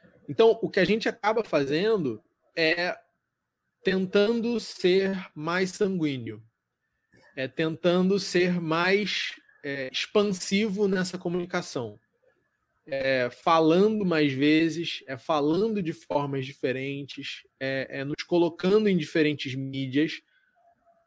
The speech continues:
porque aí, naturalmente,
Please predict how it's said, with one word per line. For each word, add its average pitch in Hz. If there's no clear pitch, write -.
porque 190
aí, 185
naturalmente, 196